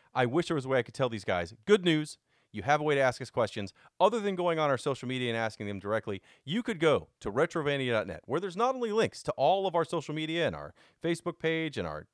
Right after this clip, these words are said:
Discord and everything else, but also at the very bottom, there's a form.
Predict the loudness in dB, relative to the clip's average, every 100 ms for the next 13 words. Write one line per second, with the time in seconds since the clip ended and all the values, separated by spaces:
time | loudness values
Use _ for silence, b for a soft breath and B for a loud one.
0 | -6 -6 -2 -2 0 2 2 2 2 2
1 | -6 b b -2 2 2 2 -2 0 0
2 | 2 0 -2 -8 _ -4 -4 -4 -4 -4
3 | -6